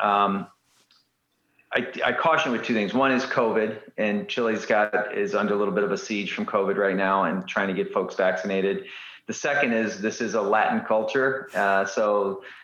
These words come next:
it tends to kinda have its own speed at times, and this is coming directly from their C E O, who is, uh, Chilean. So I, I'm not trying to be, um, snide or anything like that. I think it's, it just is what it is. So he, he's cautioned,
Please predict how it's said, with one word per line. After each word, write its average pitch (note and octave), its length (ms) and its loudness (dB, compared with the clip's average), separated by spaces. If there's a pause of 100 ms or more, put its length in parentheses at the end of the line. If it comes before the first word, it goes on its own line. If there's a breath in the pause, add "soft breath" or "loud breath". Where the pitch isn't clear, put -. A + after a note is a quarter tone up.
it A2 140 -4
tends B2+ 400 0
to A2+ 560 2
kinda B2 280 2
have A#2 200 4
its A#2 160 0
own A2+ 460 2
speed C3 640 -2
at A2+ 120 2
times, B2 400 2
and A2+ 160 2
this A2+ 200 0
is A2 80 -8
coming A#2+ 260 2
directly A2+ 340 2 (120)
from A2 120 2
their G#2+ 100 0
C A2 240 0
E G#2 40 4
O, G2+ 80 4
who G#2 100 2
is, G2 240 0
uh, G2 180 2
Chilean. G#2 360 0
So A2 160 2
I, G2+ 200 2 (320 loud breath)
I'm A2 100 2
not G#2 200 2
trying G#2 200 2
to F#2 80 2
be, F#2+ 260 2
um, G2 400 2
snide G2+ 420 2
or G2 100 4
anything G2+ 280 0
like F#2+ 240 2
that. G2+ 160 4
I F#2+ 120 4
think G#2+ 160 0
it's, - 280 -4
it G#2 220 -4
just G#2+ 240 -4
is G2 160 0
what G2 160 2
it F#2 100 0
is. G2 340 2 (360 loud breath)
So C#3 220 0
he, F3 180 2
he's D3+ 260 -2
cautioned, C3+ 640 2